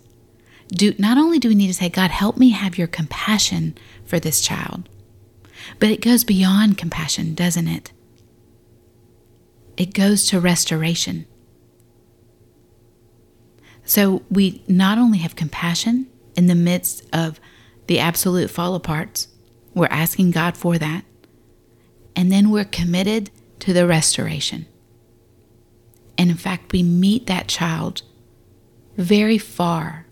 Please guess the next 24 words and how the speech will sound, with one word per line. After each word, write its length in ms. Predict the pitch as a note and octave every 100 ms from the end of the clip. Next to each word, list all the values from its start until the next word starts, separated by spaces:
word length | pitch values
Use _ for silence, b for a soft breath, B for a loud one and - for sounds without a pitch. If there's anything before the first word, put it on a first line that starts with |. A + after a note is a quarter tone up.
| _ _ -
when 180 | F#3
they're 160 | F3 E3+
very 240 | E3+ E3+
far 240 | E3 F3 E3
off 340 | E3 E3 - _ _
from 160 | E3+
us. 300 | D#3 D#3 - _ _ _ _ _ _ _ _ _ _ _ _ _ _ _ _ _ _ _ b b
And 80 | F#3+
so 380 | G3+ G3 F#3 E3+ B B -
in 420 | F3+ F3+ F3 E3+ - _ -
real 160 | F#3+
practical 600 | F3+ - F#3 - G3+ A3
ways, 380 | G#3+ A#3 A3+ -
what 80 | F#3+
does 80 | F3
that 220 | - -
look 160 | F#3+
like? 340 | G#3+ A#3 A#3+ - _ _ _ _ _ _ _ _ _ _ _
I 80 | G#3
think 200 | B3 A#3
there 120 | G3
is 220 | G3 B3
some 160 | - C4+
value 500 | E3+ E3+ E3 F3